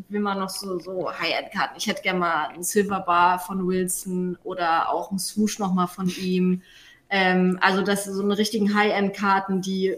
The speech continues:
würde ich auf jeden Fall noch mal feiern. Ähm, da muss man halt mal gucken. Entweder man tradet das mal, ähm,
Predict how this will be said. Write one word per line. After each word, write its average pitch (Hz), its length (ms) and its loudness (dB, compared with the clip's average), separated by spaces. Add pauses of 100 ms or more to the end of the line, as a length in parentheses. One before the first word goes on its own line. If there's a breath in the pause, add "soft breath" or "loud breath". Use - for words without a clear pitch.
(100)
würde 196 200 -4
ich - 200 -12
auf 175 160 -4
jeden 202 160 0
Fall 196 160 -2
noch 180 160 -2
mal 175 120 0
feiern. 185 580 0 (400 soft breath)
Ähm, 175 500 2 (400)
da 185 140 0
muss 185 180 2
man 180 160 2
halt 175 140 0
mal 165 80 -2
gucken. 175 320 -8
Entweder 185 300 0
man 175 180 0
tradet 190 400 -4
das 175 200 -4
mal, 170 520 0
ähm, 170 560 -2